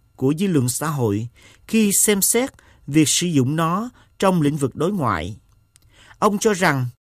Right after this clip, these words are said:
các nhà hoạch định chính sách thường xem xét đến tình trạng của dư luận xã hội. Trong những thời điểm xảy ra khủng hoảng, họ đánh giá về dư luận xã hội một cách thường xuyên.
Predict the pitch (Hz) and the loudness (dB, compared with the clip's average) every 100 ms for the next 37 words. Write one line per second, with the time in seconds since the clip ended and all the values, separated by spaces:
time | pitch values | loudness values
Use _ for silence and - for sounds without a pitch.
0 | _ _ 233 240 202 151 127 151 147 135 | _ _ -8 -2 0 0 0 -4 0 -2
1 | 123 196 220 277 277 - _ _ - 190 | -2 -4 -2 -4 -4 -18 _ _ 4 6
2 | 175 151 - 214 202 233 233 220 220 262 | 6 4 2 2 2 0 0 0 0 -2
3 | - 160 135 135 101 107 127 _ _ - | 0 0 2 -2 -4 -4 -10 _ _ 0
4 | 131 156 190 151 120 - 151 151 117 101 | 0 2 0 2 0 -2 -2 0 -2 -2
5 | 117 _ _ _ _ _ - - - 226 | -8 _ _ _ _ _ -20 -8 0 2
6 | 214 208 170 151 135 143 175 151 170 196 | 2 0 2 4 4 2 0 -2 0 0
7 | 180 - 147 165 123 120 208 - _ - | 0 -4 -4 -2 -2 -4 -10 -16 _ -20
8 | - - 151 170 208 208 208 247 269 180 | -8 -2 0 0 0 0 0 -2 -8 -2
9 | 151 147 131 196 143 127 - 160 160 117 | 2 2 2 0 2 0 0 -2 -2 -2
10 | 117 120 _ - 123 208 - 165 147 123 | -2 -6 _ -12 -6 -6 -4 -2 0 0
11 | - 196 | 0 -2